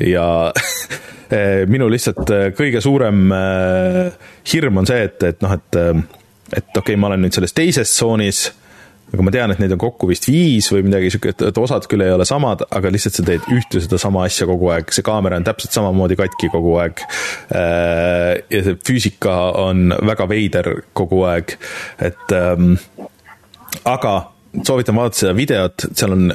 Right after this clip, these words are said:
fantastiline muusikakoht. Äh, ja ma saan aru, et see vist ei jää viimaseks selliseks. Äh, nu metal on ikka tagasi au sees, tundub. Nu metal revival on ikka, on ikka õhus.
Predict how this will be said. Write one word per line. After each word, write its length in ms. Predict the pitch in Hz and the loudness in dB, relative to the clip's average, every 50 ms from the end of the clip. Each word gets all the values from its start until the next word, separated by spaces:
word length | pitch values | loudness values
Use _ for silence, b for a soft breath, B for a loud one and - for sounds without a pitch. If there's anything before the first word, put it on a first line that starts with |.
| - 113 | 0 -2
fantastiline 880 | 110 - 113 104 - 127 135 - - - 95 90 92 90 90 87 90 | -2 -2 -2 0 0 0 -2 0 0 0 2 2 2 2 2 0 2
muusikakoht. 920 | 92 98 110 131 165 170 - - - - 95 - 101 101 - - - - - - B B B B B B B B B | 2 4 4 4 4 2 0 -2 -4 -4 -2 0 -2 -2 -4 -6 -8 -10 -10 -10 B B B B B B B B B
Äh, 960 | - - 95 92 92 90 90 90 90 90 90 90 87 87 87 87 85 85 87 85 - | -4 -2 0 2 2 2 2 2 2 2 2 2 2 2 2 2 2 2 2 0 -2
ja 140 | - - 104 | -2 -2 0
ma 80 | 95 95 | 0 2
saan 160 | 98 107 101 | 0 0 0
aru, 140 | 98 98 98 | 0 0 0
et 80 | 90 - | 0 0
see 80 | 107 98 | 0 0
vist 160 | 104 - - | 0 0 0
ei 380 | 104 95 92 95 95 - 104 | 0 2 2 2 2 0 0
jää 80 | 110 107 98 95 | 0 0 0 0
viimaseks 480 | 131 180 175 117 95 - 92 - - - | 2 2 2 0 0 -2 -2 -2 -2 0
selliseks. 460 | 104 98 95 92 87 95 87 - - - - - B B B B B B B B B | 0 2 2 0 0 -2 -2 -2 -2 -4 -4 -6 B B B B B B B B B
Äh, 260 | B - 95 92 92 90 90 - - - - - - - | B 0 0 0 0 0 -2 -6 -12 -14 -14 -12 -4 0
nu 220 | 127 131 135 143 131 | 0 2 2 2 2
metal 320 | 113 113 107 - 107 98 | 2 0 0 0 0 0
on 140 | 95 98 98 95 98 | 2 2 2 2 2
ikka 220 | 104 - - 104 | 0 0 -2 -2
tagasi 380 | - 135 - 107 92 - 104 95 | -2 -2 -2 -2 -2 0 0 0
au 180 | 104 139 170 139 | 2 2 2 2
sees, 380 | 107 - 107 98 95 92 - - - - | 2 2 2 2 2 0 -2 -2 -4 -4
tundub. 440 | - - 110 107 95 98 92 - - - 95 | -2 0 0 2 2 0 0 -2 0 0 2
Nu 140 | 98 117 117 | 2 4 2
metal 280 | 104 107 104 - 101 | 2 0 0 0 0
revival 600 | 90 95 92 104 120 127 107 95 87 87 85 82 | 0 0 0 0 2 2 2 2 2 2 4 4
on 320 | 85 85 87 90 90 87 87 | 4 2 2 4 4 4 4
ikka, 240 | 87 87 - 90 87 87 87 82 85 85 80 - - 113 110 98 80 - 98 | 2 2 0 -2 0 0 2 2 2 2 0 0 0 0 -2 -2 -2 0 0
on 200 | 92 98 107 98 | 2 2 2 2
ikka 200 | 95 - 92 92 90 90 90 98 | 0 2 0 2 2 2 2 2
õhus. 340 | 123 160 147 113 101 - | 2 4 2 2 2 -2